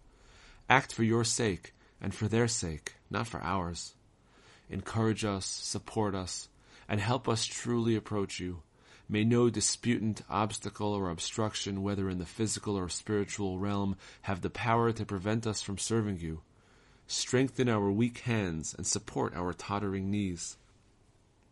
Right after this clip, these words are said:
Act so that I may walk in accordance with your rules and keep your mitzvot,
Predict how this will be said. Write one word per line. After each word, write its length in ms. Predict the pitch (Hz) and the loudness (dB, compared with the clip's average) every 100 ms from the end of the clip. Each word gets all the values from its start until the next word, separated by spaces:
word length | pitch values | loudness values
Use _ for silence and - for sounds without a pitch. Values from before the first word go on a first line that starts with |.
| _ _ _ _ _ _ - - - - - | _ _ _ _ _ _ -20 -18 -18 -18 2
Act 320 | 139 139 - | 6 6 6
so 140 | - 113 | 0 2
that 160 | 110 | 2
I 80 | 101 | 2
may 160 | 101 101 | 2 2
walk 280 | 104 117 113 | 4 2 0
in 60 | |
accordance 580 | 92 - - 113 107 - | -4 -6 -6 -2 -2 -4
with 200 | 92 - | -6 -4
your 80 | 90 | -4
rules 520 | 90 107 95 82 - | 0 0 0 -4 -6
and 160 | 80 - | -8 -4
keep 240 | 120 110 | -6 -2
your 100 | 104 | 0
mitzvot, 440 | 110 117 90 80 | 0 0 -4 -8